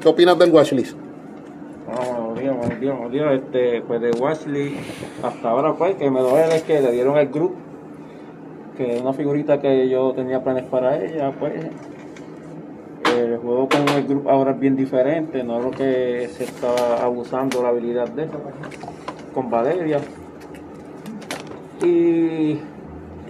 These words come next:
Speaker 2: la gran Black Widow, no le hicieron mucho. Esperaba que le hicieran un poquito más, pues, la figurita está bien meta y aquí en Puerto Rico, pues, no nos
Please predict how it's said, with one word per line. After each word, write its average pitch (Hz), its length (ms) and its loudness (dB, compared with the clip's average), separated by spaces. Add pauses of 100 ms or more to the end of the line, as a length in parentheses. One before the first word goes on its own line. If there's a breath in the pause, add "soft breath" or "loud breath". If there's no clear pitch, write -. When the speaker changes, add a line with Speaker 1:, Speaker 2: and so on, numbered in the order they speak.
Speaker 2:
la 139 100 4
gran 147 340 2
Black 170 260 4
Widow, 185 460 8 (1200 loud breath)
no 131 100 0
le 143 80 4
hicieron 151 340 4
mucho. 185 380 2 (1040)
Esperaba 127 400 2
que 135 60 -4
le 143 60 4
hicieran 147 260 2
un 139 100 0
poquito 139 360 2
más, 165 220 -4
pues, 165 220 -2
la - 80 -2
figurita 127 460 0
está 127 560 0
bien 127 280 0
meta 147 480 0
y 113 420 -6 (800 loud breath)
aquí 123 200 -2
en 135 60 0
Puerto 170 300 0
Rico, 180 240 4
pues, 202 160 0
no 165 120 0
nos 151 120 2